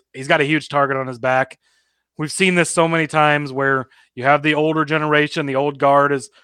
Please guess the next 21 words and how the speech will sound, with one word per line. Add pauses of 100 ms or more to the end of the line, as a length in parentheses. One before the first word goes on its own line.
(140)
starting
to
get
phased
out.
You
got
Martin
Truex,
Kevin
Harvick.
These
guys
are
gonna
start
retiring. (380)
Denny
Hamlin's
getting
older.